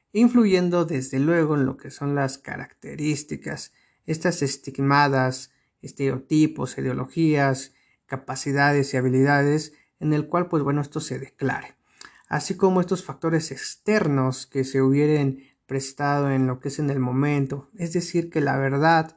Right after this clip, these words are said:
en, en la realidad apreciada desde un, su propia a priori óptica, pues bueno, eh, para esto es la narración de los hechos, pues esto pudiese variar respecto a otro, no sé,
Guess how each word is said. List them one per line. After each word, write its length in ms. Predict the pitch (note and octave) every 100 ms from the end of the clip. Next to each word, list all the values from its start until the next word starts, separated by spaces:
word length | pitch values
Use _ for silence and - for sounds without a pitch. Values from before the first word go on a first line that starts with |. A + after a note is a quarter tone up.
| _ _ - _ _
en, 400 | D3 C#3 C3+ C3+
en 220 | D3 C#3
la 80 | C3+
realidad 540 | C3 C#3 C#3+ D#3 F#3+ F#3
apreciada 600 | - C3+ - D3 C#3+ C#3+
desde 400 | C3+ C3+ C3 C3+
un, 300 | C#3+ C#3+ C3+
su 240 | C#3+ -
propia 400 | D3+ D3+ D#3 D3
a 40 |
priori 460 | D3 D3+ D#3 G#3 - - _ -
óptica, 640 | E3 F3 - F#3 D#3 D#3+
pues 160 | D3+ C3+
bueno, 360 | E3+ E3+ E3 E3 _ _ -
eh, 240 | D3 C#3+ C3+
para 260 | C3+ C3+
esto 400 | D3+ D#3+ - E3+
es 220 | E3 D3+
la 180 | - D3
narración 720 | C#3+ C3+ C3 C3 - - E3
de 80 | E3
los 320 | C3 C3 -
hechos, 420 | D#3 - E3+ F3 _ _ _ _
pues 180 | - G#3+
esto 260 | A#3+ B3 C4
pudiese 400 | F3 E3 E3 E3
variar 460 | C3 C3+ C3+ C3+
respecto 680 | D3 - C3+ C3 D3 C3 - _ _
a 160 | C#3 C#3+
otro, 540 | C#3+ D3 D#3+ D#3 C#3+
no 160 | C#3 C3
sé, 380 | - D3+ D3